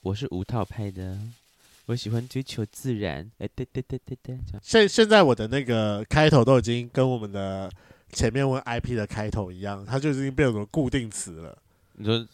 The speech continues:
Speaker 1: 报I P之后，
Speaker 2: 对啊，
Speaker 1: 呃，洗无套。
Speaker 2: 你看我，你看那个，我们报I P，我不是都会说，“嗯，那还是有担心我们有一些圈粉不认识你，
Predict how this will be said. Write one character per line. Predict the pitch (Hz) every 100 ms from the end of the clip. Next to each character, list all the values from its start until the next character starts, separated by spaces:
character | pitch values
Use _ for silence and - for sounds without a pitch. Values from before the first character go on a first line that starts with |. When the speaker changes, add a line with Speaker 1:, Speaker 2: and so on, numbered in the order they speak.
| - -
Speaker 1:
报 | 117
I | 92 104
P |
之 | 151
后， | 117
Speaker 2:
对 |
啊， | 101 107
Speaker 1:
呃， | 95
洗 | 95 175
无 |
套。 | 220 240
Speaker 2:
你 | 185
看 | 107 92
我， | 151 - -
你 | -
看 | 127 185
那 | 185
个， | 165 131 117 - _ _ _ _ -
我 | 135
们 |
报 | 143
I | 170
P， | 165 170
我 | 123
不 | 131
是 |
都 | 135
会 | 139
说 | 127 127 123 139
，“嗯， | 123 113 107 - - -
那 | 226
还 | 190
是 |
有 | 196 123 - _
担 | 160 160
心 | 165 165
我 | 147
们 | 123
有 | 113
一 | 113
些 | 135
圈 | 123 135
粉 | 127
不 | 107
认 | 110 117
识 | 101 - 113
你， | 101 90